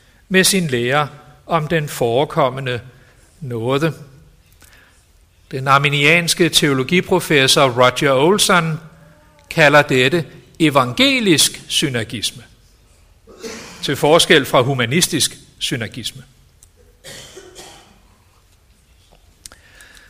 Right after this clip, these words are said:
Når lutheranere og kalvinister alligevel kalder det for gerningsretfærdighed,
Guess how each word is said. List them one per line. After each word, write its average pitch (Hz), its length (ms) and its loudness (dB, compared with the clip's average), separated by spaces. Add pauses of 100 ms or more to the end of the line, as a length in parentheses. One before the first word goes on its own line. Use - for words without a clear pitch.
(400)
Når 190 180 8
lutheranere 233 840 8 (220)
og 208 120 4
kalvinister 190 800 4
alligevel 185 800 4
kalder 160 360 4
det 156 220 2
for 143 300 0
gerningsretfærdighed, 135 1400 0